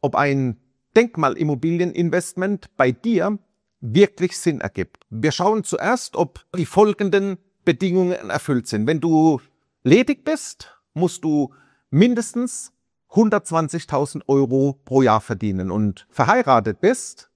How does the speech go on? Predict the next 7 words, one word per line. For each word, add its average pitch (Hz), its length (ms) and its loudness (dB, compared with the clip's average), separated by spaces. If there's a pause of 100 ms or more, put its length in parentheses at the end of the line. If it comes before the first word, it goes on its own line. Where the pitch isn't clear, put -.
(300)
und 127 300 0
steuerlich 135 440 2
gemeinsam 139 540 0
veranlagt, 180 720 0
dann 120 140 2
muss 233 520 0
euer 113 540 2